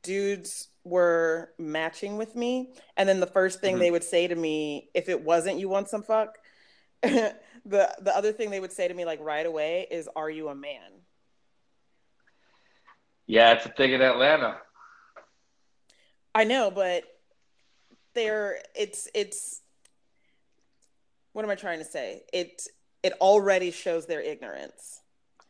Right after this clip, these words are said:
Speaker 1: Because if
Speaker 2: I
Speaker 1: they're
Speaker 2: agree.
Speaker 1: worried about me being trans, right?
Speaker 2: Yeah.
Speaker 1: I would identify as a woman.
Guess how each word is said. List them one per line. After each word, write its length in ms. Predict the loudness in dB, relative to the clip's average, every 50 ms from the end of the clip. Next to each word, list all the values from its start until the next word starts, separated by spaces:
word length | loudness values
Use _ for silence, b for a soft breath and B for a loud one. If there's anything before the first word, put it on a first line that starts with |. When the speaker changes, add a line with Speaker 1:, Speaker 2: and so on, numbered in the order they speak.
| _ _ -2
Speaker 1:
Because 340 | 0 0 4 4 4 4 4
if 60 | 4
Speaker 2:
I 60 | 4 6
Speaker 1:
they're 100 | 6 4
Speaker 2:
agree. 80 | 4 2
Speaker 1:
worried 280 | 2 2 2 2 0
about 300 | -2 -2 -2 -2 -2 -4
me 120 | -8 -14 -14
being 340 | -14 -12 -12 -10 -10 -12 -12
trans, 640 | -12 -10 -8 -8 -8 -8 -8 -10 -12 -14 -16 -16 -10
right? 420 | -6 -4 -4 -2 -4 -4 -6 -8 -14 _ _ _ _ _
Speaker 2:
Yeah. 280 | -2 0 0 0 0 -2 -4 -2 0
Speaker 1:
I 120 | 0 0
would 140 | 0 0 0
identify 540 | -2 -2 -2 -4 -4 -6 -6 -4 -4 -4 -2
as 140 | -4 -4 -6
a 60 | -10
woman. 420 | -10 -10 -10 -10 -10 -14 -14 -18